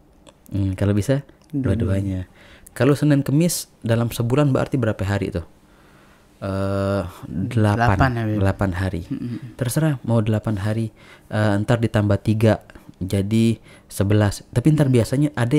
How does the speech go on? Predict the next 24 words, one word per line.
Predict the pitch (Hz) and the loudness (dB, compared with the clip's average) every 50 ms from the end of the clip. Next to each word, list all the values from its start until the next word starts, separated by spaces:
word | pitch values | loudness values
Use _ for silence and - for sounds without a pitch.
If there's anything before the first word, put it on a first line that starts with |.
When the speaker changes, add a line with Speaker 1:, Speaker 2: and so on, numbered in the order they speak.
| 139 117 - | 2 2 0
Speaker 1:
yang | - 104 101 104 104 104 - - _ | -2 -2 -2 -2 -4 -6 -10 -12 _
hari | 104 107 110 113 - | -2 -2 -2 -2 -2
Senin | - 123 123 | 0 0 0
atau | 113 113 110 | 0 0 0
hari | 110 110 110 | 0 0 2
Kamis | 120 139 143 - | 2 0 0 0
yang | 131 117 110 | 0 -2 -2
bertepatan | - - - - 110 107 - 113 | -2 -4 -4 -4 -2 -2 0 0
dengan | 107 107 104 110 | 2 2 2 0
Speaker 2:
Bertepatan. | - - - - 127 | 0 0 0 2 2
Speaker 1:
Ayyamul | 110 107 | 2 2
Biyud | 117 110 - - 95 | 2 2 0 0 0
biasanya | 95 90 85 - 92 87 92 90 | -2 -2 -2 -2 -2 0 0 -2
itu. | - - | -2 -4
Speaker 2:
Naam, | - 117 117 117 113 113 | -4 -4 -2 -2 -2 -2
naam. | 113 110 113 110 | -2 -2 -2 -2
Speaker 1:
Heeh. | 104 - - 98 90 - _ _ _ _ _ - | -2 -2 -2 -2 -4 -6 _ _ _ _ _ -6
<laughs> | 101 - 151 143 113 101 113 - - - - - - - | -2 2 4 4 4 4 2 -2 -4 -12 -20 -20 -6 -2
Jadi | 107 107 113 | -2 -2 0
totalnya | - 107 98 - 104 120 131 120 | 0 0 0 0 -2 -2 -2 -4
sepuluh | - 113 107 110 107 | -4 -4 -2 0 0
hari | 101 117 131 139 143 139 135 - - - - - - | 0 0 0 0 0 -2 -2 -6 -12 -20 -20 -20 -8
dalam | - 101 104 107 101 | -4 0 0 0 0
sebulan. | - - 107 113 117 117 113 104 | -2 -2 -2 0 0 0 -2 -4